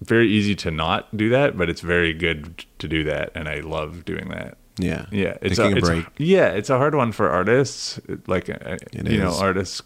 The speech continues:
Speaker 1: 'cause it's like the advent of social media has meant this weird,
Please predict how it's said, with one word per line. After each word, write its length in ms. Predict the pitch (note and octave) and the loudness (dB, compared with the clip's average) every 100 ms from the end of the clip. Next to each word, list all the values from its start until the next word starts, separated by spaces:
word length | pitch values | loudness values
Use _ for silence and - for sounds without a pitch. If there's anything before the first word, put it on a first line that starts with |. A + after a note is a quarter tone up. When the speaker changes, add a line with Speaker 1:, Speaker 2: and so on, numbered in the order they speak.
| - | -6
Speaker 1:
'cause 160 | F#2 F2+ | -4 -2
it's 180 | E2+ | -2
like 320 | F2 D#2+ - - - - - - _ - - - - - - _ _ | 0 -2 -4 -18 -20 -20 -20 -20 _ -20 -20 -20 -20 -20 -20 _ _
the 120 | - | -2
advent 400 | F2 F2+ F2 F#2 | 0 0 -2 -4
of 120 | F#2 - | -4 -2
social 280 | F#2 F2 | -2 -2
media 360 | E2+ F2 F2 E2+ | -2 0 2 2
has 260 | E2 D#2+ E2 | 0 -4 -4
meant 260 | E2 E2 | -6 -4
this 200 | E2 D#2+ | -6 -6
weird, 600 | E2 E2 E2 E2 D#2+ E2 | -4 -2 -2 -4 -6 -10